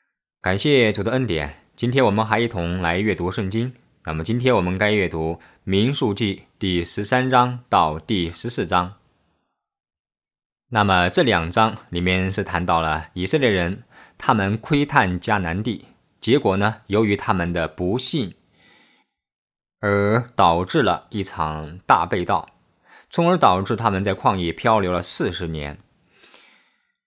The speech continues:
那么他们的事迹啊，记下来是给我们今天的以色列人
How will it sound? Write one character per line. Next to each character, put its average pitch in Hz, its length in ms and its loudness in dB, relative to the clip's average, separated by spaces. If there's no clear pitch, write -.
那 185 100 2
么 151 100 4
他 180 200 4
们 127 100 4
的 117 80 0
事 117 220 0
迹 107 180 -2
啊， 80 100 0
记 120 220 -2
下 90 180 0
来 78 320 -4
是 - 120 -4
给 117 160 2
我 107 80 4
们 92 120 0
今 170 300 0
天 165 220 0
的 92 340 -2
以 92 160 -6
色 98 100 -2
列 98 140 0
人 80 260 -4